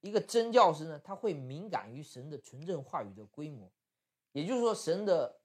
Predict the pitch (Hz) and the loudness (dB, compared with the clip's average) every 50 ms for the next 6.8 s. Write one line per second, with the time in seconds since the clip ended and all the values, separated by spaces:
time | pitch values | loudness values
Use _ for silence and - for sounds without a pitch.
0 | _ _ _ _ - - 247 208 160 120 104 95 90 - - 185 180 190 208 196 | _ _ _ _ 6 8 8 8 8 6 2 -4 -8 -6 -4 -4 -4 -4 -6 -6
1 | 220 214 165 143 131 131 139 185 208 180 - 95 110 120 - - 240 170 120 120 | -4 -4 -6 -4 -6 -8 -8 -8 -8 -10 -12 -14 -16 -18 -12 -8 -6 -6 -6 -6
2 | 143 - - _ _ _ _ _ _ _ _ _ _ - 202 196 233 208 - - | -8 -10 -12 _ _ _ _ _ _ _ _ _ _ 0 0 2 0 -2 0 0
3 | 185 190 156 131 127 120 113 113 110 - - - 185 208 208 196 170 131 - - | 0 0 0 -2 -4 -4 -4 -6 -10 -10 -10 -8 -6 0 4 4 4 4 4 -2
4 | - 117 101 113 160 170 175 190 175 180 190 156 - - 98 92 87 - _ _ | -12 -12 -6 -4 -2 2 2 2 2 2 -2 -8 -10 -12 -14 -16 -20 -20 _ _
5 | _ _ _ _ _ _ _ _ _ _ _ _ _ _ _ _ - 135 156 180 | _ _ _ _ _ _ _ _ _ _ _ _ _ _ _ _ -4 0 0 0
6 | 175 170 160 156 - - 117 135 160 156 120 98 110 123 104 85 | 0 0 -2 -2 -2 -2 -2 -2 -2 -4 -2 -2 -4 -4 -4 -8